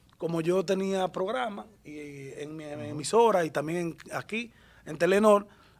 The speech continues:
Speaker 1: me dejaron pasar, pero a Melissa Santos no la dejaron pasar. Yo le compré la boleta a Melissa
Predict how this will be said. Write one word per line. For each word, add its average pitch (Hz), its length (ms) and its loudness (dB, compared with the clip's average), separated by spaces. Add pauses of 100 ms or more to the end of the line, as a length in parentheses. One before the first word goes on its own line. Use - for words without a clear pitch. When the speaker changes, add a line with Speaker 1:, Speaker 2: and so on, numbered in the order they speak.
Speaker 1:
me 165 160 2
dejaron 180 280 4
pasar, 196 360 0
pero 160 140 -2
a - 20 -2
Melissa 160 360 0
Santos 185 480 2
no 156 140 -2
la 156 80 0
dejaron 160 300 -4
pasar. 170 340 -6
Yo 160 140 -6
le 170 100 -2
compré 156 400 -6
la 208 80 -2
boleta 185 360 -4
a - 20 -4
Melissa 180 480 -10